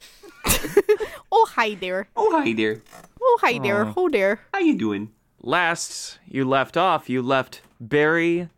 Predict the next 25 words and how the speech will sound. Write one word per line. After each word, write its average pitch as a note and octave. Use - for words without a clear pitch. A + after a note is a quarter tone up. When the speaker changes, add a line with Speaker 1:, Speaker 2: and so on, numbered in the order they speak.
Speaker 3:
floating -
around D#3
by C#3+
himself, A#2+
and A2+
he A2+
directed B2
you A#2+
forward A2
as A#2+
you C#3
are B2+
trying C#3
to C#3
rescue B2+
an C#3
entire G3
settlement C3+
who C#3
have C#3
all D3
been E3
kidnapped. -
The D#3
path F#3+